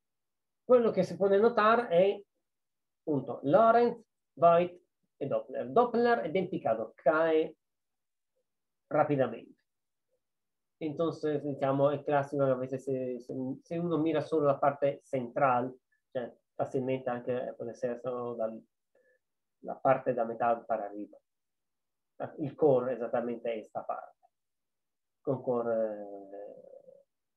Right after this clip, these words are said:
Doppler gaussiano. La lorenziana è molto più forte afuera. La, diciamo,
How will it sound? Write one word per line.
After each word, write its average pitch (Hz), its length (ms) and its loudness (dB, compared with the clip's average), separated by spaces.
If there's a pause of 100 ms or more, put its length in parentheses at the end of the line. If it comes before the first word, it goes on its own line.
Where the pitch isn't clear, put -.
(160)
Doppler 127 480 0
gaussiano. - 460 -10 (880)
La 165 160 2
lorenziana 226 800 4
è 170 40 2
molto 180 340 2
più 170 240 6
forte 151 420 2
afuera. 110 640 -6 (580)
La, 190 420 4
diciamo, 165 680 2